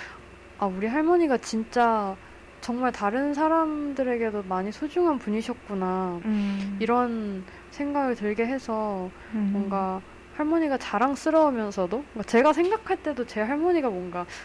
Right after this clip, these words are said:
Speaker 1: 또래 할머니들과 <laughs> 굉장히 다르다고 항상 생각을 했거든요.
Speaker 2: 어.
Speaker 1: 항상 굉장히, 어, 인자하시고 따뜻하시고
Speaker 2: 음.
Speaker 1: 말씀도 굉장히 차분하게 하시고, 그래서
Speaker 2: 음.
Speaker 1: 뭔가 할머니가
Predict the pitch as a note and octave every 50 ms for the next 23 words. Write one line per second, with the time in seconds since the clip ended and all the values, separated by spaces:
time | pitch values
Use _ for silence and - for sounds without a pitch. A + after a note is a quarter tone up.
0 | - - - F4+ G#4 G#4+ G#4 F4+ F4 F#4 F#4 G4 G4+ F#4+ F#4 D4+ D#4 C#4+ C4 -
1 | - G#3 G3 A3+ - A3+ A3+ G#3+ G3 - - G#3+ G#3 C4+ D#4+ D4 D4+ C#4+ B3 A#3+
2 | A3+ A#3+ A#3 A3+ G#3+ G3+ B3+ C#4+ D4 D4+ C#4+ A#3+ G#3+ G#3 G#3+ - - A#3+ G#3 E3+
3 | E3 E3 F3 A3+ - - - - G#3 G3 F#3+ F#3+ G3+ G3+ G3+ C#4 C4+ F#3+ C4 B3
4 | A3+ A3 G#3 - - A3 A3+ B3 C4 D#4 D#4 D4+ D4 C#4 C4 B3 A#3 G#3 F#3 F#3
5 | - - - - - - - - - G3+ G3+ F#3+ F#3 F#3+ - G#3 G#3+ A#3 A#3 C4
6 | B3+ A#3 A3 G#3+ - - G#3 F#3 - G#3+ G#3+ G#3 - - - C#4+ - - G#3+ B3+
7 | D4+ C4 F#3+ - G#3+ G3+ - G#3 G#3 G3 F#3 F3 F3+ - - - - - - -
8 | F#3+ F#3+ G3+ G3 - C#4 C#4 C4+ A#3+ A#3+ G#3+ - - G3 G3 G#3 A#3+ B3+ C4 A#3+
9 | A#3 - - C4+ C#4 C#4 D#4+ D#4 D4+ C4+ A#3+ A#3 A#3 A#3+ A#3+ - - A3 - G3
10 | F#3+ F#3 F3 - - - - - - - - - - - - G3 F#3+ F3+ - A3+
11 | G#3 F#3 F3+ F#3 - - - - - - - - A3 G#3+ G#3 G#3 G3 F#3+ F#3+ G3
12 | F#3+ F#3+ F#3 F#3 F3+ F#3 F#3+ - - - - - - C4 C4 C4 C#4 C#4 C4+ B3+
13 | B3 A3+ - G#3 G3+ G3 F#3+ F#3+ F#3+